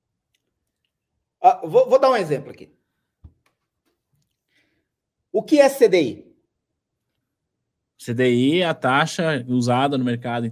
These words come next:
Speaker 2: Agora até eu gaguejei <laughs> pra explicar aqui.
Speaker 1: O que é C D I?
Speaker 2: Não, C D I é a taxa utilizada no mercado como principal benchmark para os títulos de renda fixa e os investimentos de renda fixa, em sua maioria,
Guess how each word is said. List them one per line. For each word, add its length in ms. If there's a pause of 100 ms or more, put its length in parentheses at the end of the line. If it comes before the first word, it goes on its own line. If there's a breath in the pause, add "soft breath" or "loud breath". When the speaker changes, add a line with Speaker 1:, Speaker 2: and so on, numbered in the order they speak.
Speaker 2:
Agora 320
até 240
eu 80
gaguejei 480
<laughs> 0
pra 200
explicar 560
aqui. 260
Speaker 1:
O 80
que 300
é 100
C 200
D 160
I? 280 (520)
Speaker 2:
Não, 180
C 160
D 260
I 40
é 40
a 80
taxa 340
utilizada 440
no 60
mercado 460
como 220
principal 340
benchmark 540
para 160
os 120
títulos 320
de 120
renda 320
fixa 600 (120)
e 340
os 300
investimentos 480
de 40
renda 200
fixa, 340
em 140
sua 280
maioria, 560